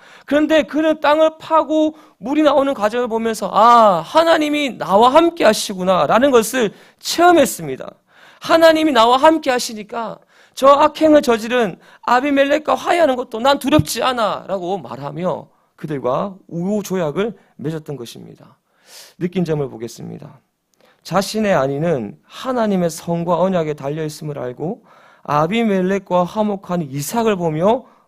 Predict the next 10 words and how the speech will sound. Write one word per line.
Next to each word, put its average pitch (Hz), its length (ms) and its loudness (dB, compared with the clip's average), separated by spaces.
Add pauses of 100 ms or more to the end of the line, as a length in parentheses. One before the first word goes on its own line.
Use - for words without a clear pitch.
무엇을 233 600 -4
느낍니까? 117 800 -12 (880)
인간의 202 520 0
본성은 156 760 -4 (320)
악합니다. 139 640 -10 (920)
우리는 240 460 4
본능적으로 233 640 2
누가 214 300 0
나를 180 340 2
공격하면 190 880 -4